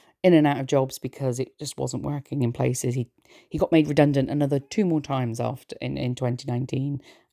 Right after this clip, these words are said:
and start of twenty twenty. The last one, Valentine's Day twenty twenty. Um, and then he went into temp work, and he did that for the whole of the pandemic for, for two years. Um,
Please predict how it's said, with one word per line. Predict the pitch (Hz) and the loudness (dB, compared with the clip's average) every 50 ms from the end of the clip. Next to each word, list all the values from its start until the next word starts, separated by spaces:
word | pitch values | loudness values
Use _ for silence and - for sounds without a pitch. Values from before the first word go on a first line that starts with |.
| _ - | _ -4
and | 131 127 131 | -2 -2 -2
start | - - 120 - - | 0 -2 -2 -2 -4
of | - | -6
twenty | - - - - 139 | -6 -6 -6 -6 -6
twenty. | - - - - - - 135 135 - _ _ _ _ _ _ - | -6 -6 -6 -6 -6 -8 -8 -8 -10 _ _ _ _ _ _ 2
The | 147 143 | 4 6
last | 135 127 127 127 - - | 6 6 4 2 0 -2
one, | 139 127 120 120 120 | 0 0 0 2 2
Valentine's | 127 123 117 113 113 117 131 120 113 113 113 - | 2 2 2 0 -2 -2 -2 -2 -2 -2 -2 -2
Day | - 120 117 113 113 | -2 -2 0 -2 -2
twenty | - - 117 - - 120 | -4 -4 -6 -6 -6 -6
twenty. | - 127 117 113 - - - - - _ _ _ _ _ _ _ _ _ _ - | -6 -6 -6 -6 -6 -8 -10 -10 -12 _ _ _ _ _ _ _ _ _ _ -10
Um, | - 127 127 127 127 127 127 123 123 123 123 - _ _ _ _ _ _ _ _ _ _ _ _ _ - | -6 -4 -2 0 0 0 0 0 0 -2 -4 -8 _ _ _ _ _ _ _ _ _ _ _ _ _ -4
and | 139 131 131 | -2 0 2
then | 127 120 117 117 117 120 120 - _ | 2 2 2 2 0 -2 -4 -6 _
he | _ - 131 123 | _ -2 0 0
went | 117 117 127 120 - | 0 0 0 0 0
into | - 120 113 - | -2 -4 -4 -4
temp | - 117 117 - | -4 -4 -4 -4
work, | - 147 - - - - _ _ _ _ _ _ _ - | -4 -4 -6 -6 -8 -10 _ _ _ _ _ _ _ -6
and | 143 131 | -4 -4
he | 131 123 | -2 0
did | - 120 - | 0 0 0
that | - 117 - - - | -2 -4 -6 -6 -10
for | - 135 | -8 -8
the | 139 | -2
whole | 127 123 113 123 - | 0 0 0 0 -2
of | 143 131 | -4 -6
the | 131 | -6
pandemic | - 139 135 131 135 135 139 - - - - _ | -6 -6 -4 -4 -2 -2 -2 -4 -4 -6 -8 _
for, | - 143 147 143 127 - _ _ _ _ _ _ | -6 -6 -6 -6 -8 -10 _ _ _ _ _ _
for | - 127 | -12 -6
two | - - 131 | 0 2 2
years. | 117 120 117 117 139 139 - - - _ _ _ _ _ _ _ _ _ _ | 2 2 2 0 -2 -4 -8 -14 -18 _ _ _ _ _ _ _ _ _ _
Um, | - 135 127 127 127 127 123 123 123 127 127 | -2 0 2 4 4 2 2 2 0 0 -2